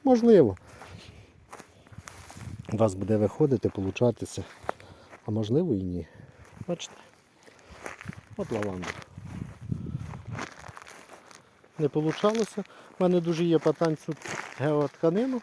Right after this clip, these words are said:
отаку я постелив. Дуже багато питань до неї є. Можливо, її буду розрізати, можливо, викидати, можливо, агроволокно. А можливо, тут залишу.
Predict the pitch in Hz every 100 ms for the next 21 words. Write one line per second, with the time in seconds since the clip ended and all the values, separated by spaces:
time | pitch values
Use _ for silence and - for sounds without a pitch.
0 | - 180 180 180 202 175 _ _ _ _
1 | 151 156 156 - 160 160 147 - - -
2 | - 165 156 143 127 131 127 107 - -
3 | 131 110 120 107 107 104 101 98 98 92
4 | 80 _ - - - - 151 131 160 151
5 | 151 147 139 143 123 - 143 135 143 135
6 | 190 - 190 - - 131 135 151 135 127
7 | 120 131 160 - 120 120 113 135 131 87
8 | 104 117 110 101 104 87 - _ _ _
9 | - - - - 127 135 156 151 127 113
10 | 101 101 95 85 -